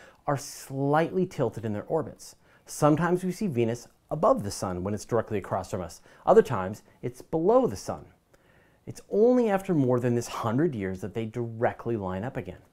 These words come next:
And it turns out that transits of Venus gave us some of the most valuable discoveries in human history. Today, we know that the sun is approximately a hundred and fifty million kilometers away. But for the longest time, we had no idea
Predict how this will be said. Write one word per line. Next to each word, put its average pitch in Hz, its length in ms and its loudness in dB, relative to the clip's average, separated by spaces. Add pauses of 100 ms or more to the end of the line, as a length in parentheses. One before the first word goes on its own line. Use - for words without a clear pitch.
(600)
And 120 80 -2
it 110 60 -10
turns 220 320 4
out 135 320 2
that 123 180 -4
transits 160 720 -2
of 180 100 -2
Venus 143 600 -2 (380)
gave 185 340 6
us 104 180 -6
some 120 180 -2
of 113 100 -4
the 117 60 -2
most 101 200 -4
valuable 143 560 4
discoveries 113 680 -2 (260)
in 127 100 -2
human 120 240 0
history. - 440 -8 (420)
Today, 139 460 6 (160)
we 233 160 2
know 120 240 6
that 131 140 -4
the 127 60 -4
sun 143 300 0
is 131 100 0
approximately 113 720 -4
a 120 60 -6
hundred 110 260 -4
and 127 100 -6
fifty 120 320 -8
million 113 500 -2
kilometers 95 440 -6
away. 131 360 -2 (380)
But 170 80 -6
for 170 60 -2
the 202 80 6
longest 208 360 6
time, 226 360 0
we 147 120 4
had 156 260 0 (380)
no 185 380 10
idea 190 680 4